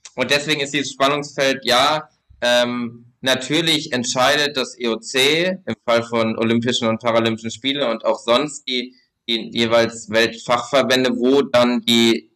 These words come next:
äh, einzelnen Weltmeisterschaften oder Olympischen Spiele hingehen. Aber es kommt ja erstmal darauf an, wer ist, welche Länder sind denn überhaupt bereit, äh, die Sportgroßveranstaltung im eigenen Land umzusetzen.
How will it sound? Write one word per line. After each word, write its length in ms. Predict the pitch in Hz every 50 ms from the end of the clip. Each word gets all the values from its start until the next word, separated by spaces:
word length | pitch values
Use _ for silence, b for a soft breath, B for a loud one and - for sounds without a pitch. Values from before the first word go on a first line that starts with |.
| -
äh, 280 | - 110 113 113 110 - - -
einzelnen 720 | 120 120 117 - - 127 120 117 117 117 117 113 113 107 107 120
Weltmeisterschaften 680 | 123 120 127 123 123 - - - 120 113 - - 117
oder 200 | 117 110 113 113
Olympischen 340 | 110 113 113 110 - - 117
Spiele 300 | - _ 120 110 110 107 - -
hingehen. 600 | 202 214 190 120 120 120 117 120 131 156 190 214 - _ _ _ _ _ _ _ _ _ _ -
Aber 260 | 120 139 143 147 131
es 120 | - -
kommt 200 | - 139 131 123
ja 80 | 135 120
erstmal 240 | 123 123 131 127 117
darauf 380 | 120 117 120 123 120 - -
an, 180 | - 123 120 113
wer 220 | 120 123 135 131 123
ist, 200 | 127 - - 117
welche 260 | 123 131 131 139 123
Länder 320 | 117 123 127 127 127 120
sind 200 | 120 123 123 117
denn 120 | 123 120 -
überhaupt 480 | 123 120 120 117 117 117 117 - _ -
bereit, 540 | 113 98 107 113 120 127 131 127 131 - - - - _ _ _ _ -
äh, 460 | - 117 113 110 110 110 110 104 - - _ _ _ _ _ _ -
die 60 | 110
Sportgroßveranstaltung 880 | - - 120 113 110 110 120 120 113 - 117 104 117 110 - 117 110 107
im 60 | 101
eigenen 320 | 107 110 110 110 107 104 107
Land 200 | 107 110 104 -
umzusetzen. 760 | 147 151 147 - - 104 95 - - - _ - - -